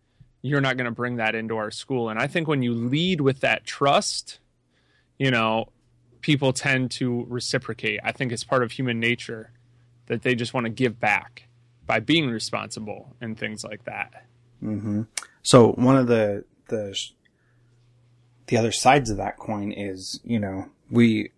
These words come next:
Speaker 2: will trust you until you do something wrong, and then we're not gonna trust you anymore. And it, it doesn't sound like you, you have that. Um, it sounds,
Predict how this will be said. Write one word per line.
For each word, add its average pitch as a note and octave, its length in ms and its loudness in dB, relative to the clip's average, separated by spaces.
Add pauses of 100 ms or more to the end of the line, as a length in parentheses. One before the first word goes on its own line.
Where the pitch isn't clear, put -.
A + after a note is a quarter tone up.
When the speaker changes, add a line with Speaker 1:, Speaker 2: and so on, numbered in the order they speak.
(180)
Speaker 2:
will B2 260 2
trust - 380 2
you G#2+ 180 0
until G#2 300 0
you G#2 140 -2
do G#2+ 180 -2
something G#2 400 -4
wrong, G2+ 500 -2 (480)
and G#2+ 160 -2
then G2+ 140 -2
we're G2+ 140 -4
not G2+ 180 -6
gonna G2+ 160 -6
trust - 360 -4
you G2+ 100 -6
anymore. F#2 500 -6 (500)
And G2 200 2
it, - 220 -6
it G#2+ 100 -4
doesn't G#2+ 300 0
sound A2 300 0
like G2+ 260 -6
you, G2+ 520 -2 (560)
you G#2+ 160 0
have A2 300 -2
that. - 500 -10
Um, G2 280 -6
it - 100 -10
sounds, A2 400 0